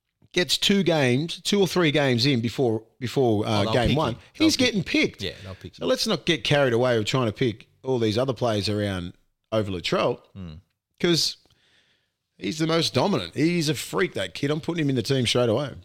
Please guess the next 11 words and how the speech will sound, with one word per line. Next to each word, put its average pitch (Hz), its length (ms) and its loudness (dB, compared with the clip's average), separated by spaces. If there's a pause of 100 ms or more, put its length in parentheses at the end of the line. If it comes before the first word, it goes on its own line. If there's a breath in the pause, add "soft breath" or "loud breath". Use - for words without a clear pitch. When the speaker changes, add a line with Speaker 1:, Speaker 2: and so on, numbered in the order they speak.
(440)
Speaker 2:
So, 76 300 -10 (720)
Ash 110 160 -6
Taylor 90 320 -8
retired. 82 560 -6
Well 87 140 -4
done, 214 100 -6
Speaker 1:
Yeah, 233 300 2
Speaker 2:
Ash. - 40 -16
Speaker 1:
Ash 202 240 0
Taylor. 226 320 2
That's, - 460 -4